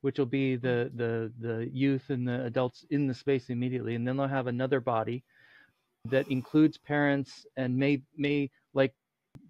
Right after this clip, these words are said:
Speaker 1: what I think it was Village Free School has, has to ha-, be, just legal requirements means they have to have an adult board that handles this thing. Now they have, um, they had a nine-year-old as, uh, chairing the meetings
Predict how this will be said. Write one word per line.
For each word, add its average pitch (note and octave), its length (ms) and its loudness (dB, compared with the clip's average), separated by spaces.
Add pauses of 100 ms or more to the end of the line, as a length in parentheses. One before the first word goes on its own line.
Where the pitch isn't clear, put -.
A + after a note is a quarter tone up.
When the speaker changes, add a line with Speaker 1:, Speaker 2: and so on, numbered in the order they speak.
(120)
Speaker 1:
what C#3+ 360 -6
I C3+ 60 -4
think D3 140 -4
it C#3+ 40 2
was B2 100 -2
Village C3 280 -4
Free C#3 140 -2
School C3 240 -2
has, B2 420 -2 (320)
has F#3 200 2
to E3+ 100 -2
ha-, D#3 60 0 (100)
be, D#3+ 100 0 (100)
just F3 200 -2
legal F3 280 8
requirements C3 600 2 (100)
means C#3 280 0
they C3+ 100 2
have C3+ 200 2
to C3+ 80 -8
have C3+ 140 0
an C3 60 0
adult B2+ 400 0
board B2+ 520 2
that B2 200 -4 (600)
handles C3 240 -2
this A2 140 -10
thing. G#2+ 140 -8
Now C#3 160 4
they C3 300 2 (680)
have, F#3 300 6
um, D3 280 4 (100)
they C#3+ 180 4
had E3 340 2
a C3+ 160 4
nine-year-old C3 880 2 (140)
as, B2+ 280 -2 (720)
uh, B2 180 -4
chairing D3+ 400 4
the B2 60 0
meetings A2 520 0